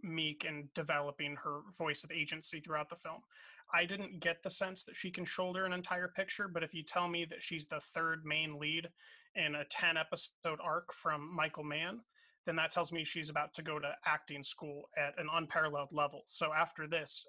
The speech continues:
anything, I mean, after Tokyo Vice, anything could be possible,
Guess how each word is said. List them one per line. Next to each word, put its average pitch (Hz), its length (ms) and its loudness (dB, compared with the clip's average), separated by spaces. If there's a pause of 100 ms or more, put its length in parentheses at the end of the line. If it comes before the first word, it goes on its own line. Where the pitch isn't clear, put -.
anything, 156 640 0
I 185 100 6
mean, 160 140 2
after 156 400 0 (520)
Tokyo 156 380 2
Vice, 147 360 2 (100)
anything 160 420 -2
could 151 160 -8
be 151 80 -4
possible, 156 600 -4